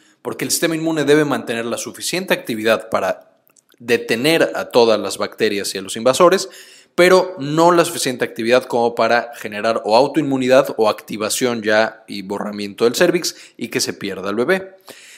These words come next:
De manera que lo que va a hacer la progesterona en estas, en estas primeras etapas es inhibir ese sistema inmune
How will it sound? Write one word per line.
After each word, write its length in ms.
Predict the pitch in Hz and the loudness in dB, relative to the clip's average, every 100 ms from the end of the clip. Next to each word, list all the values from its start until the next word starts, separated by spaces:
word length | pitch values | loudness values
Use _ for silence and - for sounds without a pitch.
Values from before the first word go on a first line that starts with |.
| _ | _
De 80 | 131 | 0
manera 120 | 156 | 4
que 100 | 170 | 4
lo 100 | 135 | 2
que 100 | 151 | 4
va 80 | 131 | 2
a 40 | |
hacer 180 | 160 170 | 2 2
la 120 | 160 | 2
progesterona 680 | - 135 139 - 147 170 127 | 2 -2 -2 0 2 2 0
en 120 | 101 113 | -4 -6
estas, 640 | 117 - 127 - - - | -6 -2 -2 -2 -8 -10
en 260 | 110 101 104 | -8 -8 -6
estas 240 | 110 147 | -6 -6
primeras 480 | - 123 120 151 165 | -4 -4 0 2 2
etapas 440 | - - 135 143 143 | 0 0 2 2 2
es 240 | 127 - - | -4 -6 -10
inhibir 600 | 127 120 117 170 160 - _ _ _ _ _ _ | -8 -6 -6 -4 -4 -6 _ _ _ _ _ _
ese 300 | 123 143 135 | 2 4 2
sistema 400 | 113 - 113 104 | -2 -2 -2 -2
inmune 420 | 104 143 175 202 | 0 2 2 0